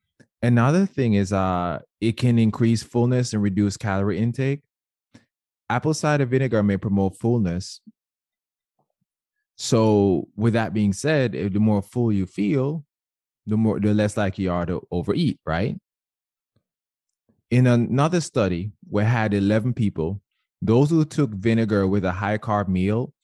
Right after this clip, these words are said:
had fifty-five percent lower blood sugar response one hour after eating.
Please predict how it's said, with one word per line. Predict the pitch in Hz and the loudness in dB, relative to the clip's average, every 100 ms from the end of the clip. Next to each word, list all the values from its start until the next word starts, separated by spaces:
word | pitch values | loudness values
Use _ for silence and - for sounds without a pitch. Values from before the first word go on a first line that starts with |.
| _ _ | _ _
had | - 107 101 | -6 -4 -4
fifty-five | - 131 - 139 - 127 - | -4 -4 -2 -6 0 -2 -2
percent | 113 - 107 82 | -6 -4 -4 -2
lower | 98 98 104 | 0 2 0
blood | 90 92 98 | -2 -2 -4
sugar | - 110 98 | -4 -4 -2
response | 95 - 92 90 101 - | -2 -4 -4 -2 -2 -4
one | 90 87 | -4 -2
hour | 87 80 | -4 -4
after | 85 85 - | -4 -8 -10
eating. | 85 73 65 | -8 -8 -8